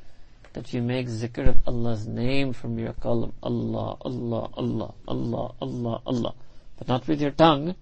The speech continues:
You make niyat that your heart is making zikr of Allah subhanahu wa ta'ala. How will your heart make zikr of Allah ta'ala? By your making niyat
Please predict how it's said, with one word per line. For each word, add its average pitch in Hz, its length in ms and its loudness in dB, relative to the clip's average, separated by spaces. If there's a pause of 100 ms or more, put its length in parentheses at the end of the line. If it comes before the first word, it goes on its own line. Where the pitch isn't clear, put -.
(340)
You 135 140 -4
make 123 280 -2
niyat 135 480 0
that - 220 -2
your 120 160 -2
heart 160 560 0
is 151 140 -6
making 131 340 -6
zikr 127 380 -2
of 127 160 -2
Allah 131 240 -2
subhanahu 120 300 -6
wa 107 120 -6
ta'ala. 101 280 -12 (760)
How 139 280 8
will 175 140 4
your 156 180 6
heart 151 300 8
make 170 200 -2
zikr 156 300 -2
of 156 100 -2
Allah 160 220 0
ta'ala? 160 480 2 (580)
By 143 400 6
your 139 420 4
making 135 500 -2
niyat 131 280 -2